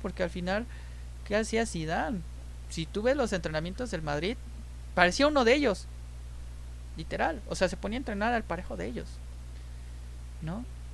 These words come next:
Y, y es muy raro que un entrenador a nivel así se ponga a, literal, a hacer un tiro a gol y él meter el, ser el pivote para dar el pase. Muchos, si no conocen eso del pivote, es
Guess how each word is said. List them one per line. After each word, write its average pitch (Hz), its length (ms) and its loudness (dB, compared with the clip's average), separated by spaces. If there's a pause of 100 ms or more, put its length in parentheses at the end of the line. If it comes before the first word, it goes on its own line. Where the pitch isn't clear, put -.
(640)
Y, 160 260 0
y 170 100 8
es 180 120 8
muy 220 120 2
raro 202 260 6
que 190 80 -4
un 185 80 -2
entrenador 160 460 2
a 180 100 4
nivel 156 400 0 (160)
así 160 480 -2 (320)
se - 200 0
ponga 185 520 6 (140)
a, 151 300 6
literal, 156 440 6
a 180 60 6
hacer 170 260 4
un 175 120 -2
tiro 175 220 4
a 170 60 8
gol 185 340 2
y 180 80 6
él 190 140 6
meter 190 320 4
el, 180 200 2 (120)
ser 185 140 4
el 202 100 4
pivote 175 440 0
para 160 200 0
dar 160 140 2
el 151 80 0
pase. 165 400 -4 (400)
Muchos, 233 320 4
si 190 100 2
no 185 160 2
conocen 202 440 0
eso 98 180 -2
del 196 100 0
pivote, 107 420 0
es 175 120 0